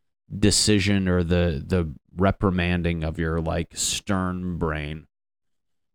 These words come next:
the stern side. So, like, I'll have days where I'm like, "Ah, fuck it, I work out," and you crush McDonald's, you get some ramen, had pizza.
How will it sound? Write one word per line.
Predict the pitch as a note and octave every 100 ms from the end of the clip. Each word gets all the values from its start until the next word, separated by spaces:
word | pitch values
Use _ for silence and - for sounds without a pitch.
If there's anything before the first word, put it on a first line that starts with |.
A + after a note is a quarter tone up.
| _ -
the |
stern | F2 - G2+ F#2+ F#2 F2+
side. | - E2+ D#2 D#2+ -
So, | G2
like, | E2+ E2+ F#2
I'll | F2
have | F2+ D#2+
days | F2 E2+
where | E2
I'm | D#2+
like, | F2+
"Ah, | A#2+ C3+ C#3+ A2
fuck | - A2+ -
it, | F#2
I | F#2+
work | F#2+ F#2
out," | F#2 F#2
and | G2+
you | G2+ - _ -
crush | - G2 -
McDonald's, | F2+ - F#2+ F#2 F2+ F#2 F2+
you | F2
get | F2
some | - D#2+
ramen, | F2 F2 F2 F2+ F2+ F2+ F2 _ _ _ _ -
had | F2 -
pizza. | - G2 G2 - G2+ F#2 F2+ F2+